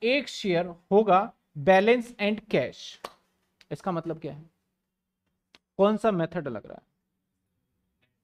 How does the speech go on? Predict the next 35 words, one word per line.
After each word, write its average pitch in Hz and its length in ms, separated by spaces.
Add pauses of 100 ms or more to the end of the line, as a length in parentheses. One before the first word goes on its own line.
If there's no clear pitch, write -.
(1120)
कह 190 140
रहा 220 120
है 247 140
कि 269 220
राधा 190 380
लिमिटेड 247 440
ने 254 100
बोला 226 240
कि 247 160
भैया 202 260
मैं 247 160
तेरे 240 260
एसेट्स 220 420
कंपनी 202 360
को 226 100
ले 214 180
लूंगा 196 380 (480)
और 190 140
मैं 226 220
एग्री 226 300
करता 220 300
हूं 220 120
कि 254 120
तुझे 226 280
कितना 240 500
पेबल 233 340
करूंगा, 190 300
पन्द्रह 226 460
लाख 254 280
पचास 240 360
हजार 202 200
ही 196 80
दूंगा 165 220
मैं 190 120
तुझे। 127 320